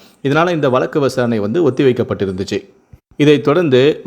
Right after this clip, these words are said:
மறுநாளும் விசாரணை வந்து நடைபெற்ற நிலையில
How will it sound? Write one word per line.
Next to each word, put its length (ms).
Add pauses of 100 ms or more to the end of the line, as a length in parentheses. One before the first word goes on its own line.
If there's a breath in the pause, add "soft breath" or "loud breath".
(120)
மறுநாளும் 640
விசாரணை 400
வந்து 180
நடைபெற்ற 420
நிலையில 520